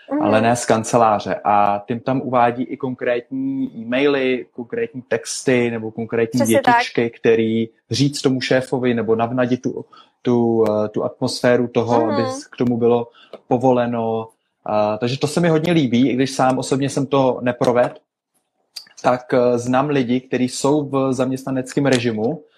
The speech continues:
Speaker 2: jsou
Speaker 1: Mhm.
Speaker 2: normálně na pracovní smlouvu a lítaj několikrát do roka na, eh, pracovní dovolenou, eh, kdy, eh, kdy skutečně mají počítač a pracujou, jsou v pracovní době, eh, hlídají si tam ten časový posun, který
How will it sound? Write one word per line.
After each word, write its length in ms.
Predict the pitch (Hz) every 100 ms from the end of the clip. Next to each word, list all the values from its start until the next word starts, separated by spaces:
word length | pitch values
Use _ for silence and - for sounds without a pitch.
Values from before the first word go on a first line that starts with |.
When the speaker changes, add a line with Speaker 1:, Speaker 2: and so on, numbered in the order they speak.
| - -
Speaker 2:
jsou 200 | - 123
Speaker 1:
Mhm. 100 | 127
Speaker 2:
normálně 360 | 123 123 131 135
na 100 | 127
pracovní 560 | - 135 131 156 151
smlouvu 680 | 156 - 131 120 101 98 113 - _ - _ _ -
a 400 | 113 113 117 110 _ _ -
lítaj 720 | 113 135 135 151 139 143 139 - _ -
několikrát 760 | 131 143 160 151 151 151 143
do 180 | 131 123
roka 640 | 123 123 135 127 127 127 -
na, 320 | 120 117 113 117 113 -
eh, 180 | 110 110 110
pracovní 500 | 123 120 139 131 135
dovolenou, 760 | 123 117 113 110 104 117 151 - _ _ _ _ - 107 107 107
eh, 40 |
kdy, 840 | 104 110 113 113 110 107 107 104 - -
eh, 220 | 101 98
kdy 140 | 101 110
skutečně 340 | - 113 120
mají 140 | 113
počítač 400 | 104 107 - 107
a 40 | 110
pracujou, 520 | 95 107 - 113 110
jsou 120 | 107
v 60 | 113
pracovní 400 | 110 - 110 110
době, 280 | 104 110 110
eh, 240 | 110 107 - 101
hlídají 280 | 104 107 107
si 100 | -
tam 120 | 110
ten 160 | - 110
časový 360 | 113 - 110
posun, 360 | - 104 120 110
který 360 | - 107 107